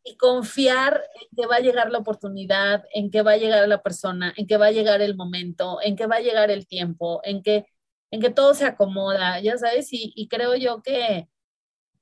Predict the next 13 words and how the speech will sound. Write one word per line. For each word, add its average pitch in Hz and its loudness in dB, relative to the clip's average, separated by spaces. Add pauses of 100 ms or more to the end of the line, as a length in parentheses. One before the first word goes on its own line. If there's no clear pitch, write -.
(680)
esta 240 0
esperanza, 214 2
por 233 2
así 208 2
decirlo, 240 -6 (880)
es 214 -2 (340)
muy 247 0
iluminadora, 196 -2
muy 220 -4
empoderadora, 180 -2 (580)
y 233 -8
que 226 -2
también 233 -2